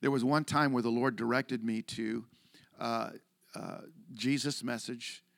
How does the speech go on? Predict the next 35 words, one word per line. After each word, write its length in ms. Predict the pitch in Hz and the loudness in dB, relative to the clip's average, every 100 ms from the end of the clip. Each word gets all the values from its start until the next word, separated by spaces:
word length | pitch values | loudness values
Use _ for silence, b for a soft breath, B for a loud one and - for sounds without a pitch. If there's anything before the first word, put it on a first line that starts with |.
| _ _ - | _ _ -4
to 80 | |
the 80 | 123 | -2
seven 320 | 120 131 117 | 0 -2 -2
churches 420 | 120 165 165 120 110 | -2 -2 -2 -4 -4
in 100 | 110 | -2
Revelation 480 | 107 110 107 - | 0 0 -2 -4
chapter 320 | 110 107 98 104 | -6 -6 -6 -8
two 240 | - 107 | -6 -6
and 100 | 104 | -6
three. 340 | - 151 92 - _ - | -6 -6 -6 -12 _ -8
And 120 | 139 | -4
of 140 | 165 - | -4 0
course, 360 | 156 143 - B B B B - | 2 2 -2 B B B B 2
being 180 | 143 160 | 4 4
in 80 | |
the 60 | 165 | 4
ministry 400 | 156 156 - 160 | 4 4 4 2
for 320 | - 135 120 | 2 0 0
a 120 | - | -2
lot 260 | 113 123 147 | 2 4 4
of 60 | 156 | 6
years, 580 | 143 143 143 139 - - b b b b - | 6 6 4 0 -12 -16 b b b b -4
uh, 280 | 113 110 | -2 -2
being 380 | 107 117 143 151 | -4 -2 0 0
a 40 | 139 | -2
pastor, 800 | - 147 143 - 156 143 131 - | 2 2 2 -2 0 0 0 -2
having 300 | 135 143 147 | 0 2 2
a 60 | |
degree 360 | 135 113 151 156 | -2 2 4 4
in 80 | 151 | 4
theology, 720 | 151 139 143 143 120 143 139 | 8 10 10 6 0 -4 -2
all 300 | 131 135 165 | 2 4 4
of 60 | 147 | 4
that 160 | 131 | 2
stuff, 280 | - 135 | 2 -2